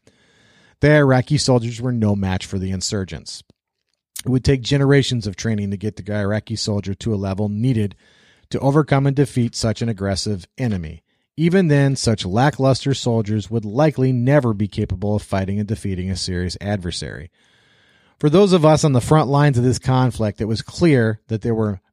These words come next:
many senior U S military officers who, far removed from direct interaction with Iraqi soldiers, did not understand the Iraqi army's true lack of capability.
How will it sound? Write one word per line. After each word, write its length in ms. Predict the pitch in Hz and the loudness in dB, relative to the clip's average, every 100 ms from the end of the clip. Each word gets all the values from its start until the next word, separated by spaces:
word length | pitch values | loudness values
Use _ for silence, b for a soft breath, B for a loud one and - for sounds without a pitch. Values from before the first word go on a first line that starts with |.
| _ | _
many 560 | 107 117 156 127 107 101 | -10 0 2 2 0 -6
senior 360 | - 131 131 131 | -6 -2 0 0
U 200 | 117 127 | 2 2
S 200 | 123 123 | 2 0
military 600 | 120 120 120 113 113 110 _ _ - | 0 0 0 -2 -2 -6 _ _ -6
officers 540 | 113 107 - 98 92 | -4 -4 -8 -8 -2
who, 340 | 170 151 131 - b b b b | 2 4 2 -4 b b b b
far 400 | - 107 117 151 | -4 2 4 4
removed 360 | 151 143 147 | 6 4 4
from 160 | 143 131 | 0 -2
direct 400 | 117 127 135 - | 0 2 0 -2
interaction 600 | 151 139 139 127 - 120 | -2 0 2 0 -2 -2
with 160 | 117 | 0
Iraqi 500 | 127 120 123 127 - | 0 2 2 0 -2
soldiers, 480 | 131 131 117 107 110 | -2 2 2 2 -2
did 160 | - 95 | -2 -2
not 320 | 101 120 135 | 0 0 0
understand 720 | 117 127 127 - 123 110 107 104 | -2 0 2 0 0 0 0 0
the 60 | |
Iraqi 560 | 95 92 104 107 127 120 | -2 0 0 0 -2 -2
army's 440 | 110 107 110 107 - | 0 0 0 -2 -4
true 420 | - - 113 117 | -4 2 4 2
lack 340 | 107 98 90 | 0 -2 -4
of 120 | 101 - | -6 -4
capability. 760 | 98 95 90 101 92 71 64 | -6 -4 -4 -2 -2 -4 -12